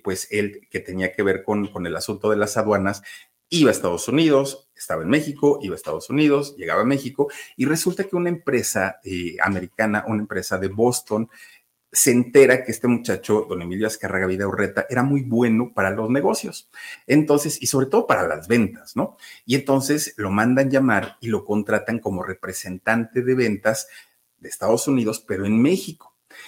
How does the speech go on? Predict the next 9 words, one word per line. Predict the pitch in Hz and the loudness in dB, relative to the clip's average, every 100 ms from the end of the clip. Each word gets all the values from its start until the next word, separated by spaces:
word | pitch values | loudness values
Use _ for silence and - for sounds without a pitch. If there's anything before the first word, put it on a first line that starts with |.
| - - | -14 -12
Y | |
fíjense | 104 151 185 180 175 | -4 0 0 0 -2
que | - 120 127 - | 2 2 2 -2
Emilio, | 110 101 107 123 143 139 - | -4 -2 0 2 2 0 -2
o | 101 | -6
don | 90 90 | -6 -6
Emilio | 90 139 202 180 | -2 0 0 -2
Azcárraga | 131 - 110 117 113 | -4 -4 -2 0 0
Vidaurreta, | 113 113 113 113 - 95 | 0 -2 0 -2 -2 -8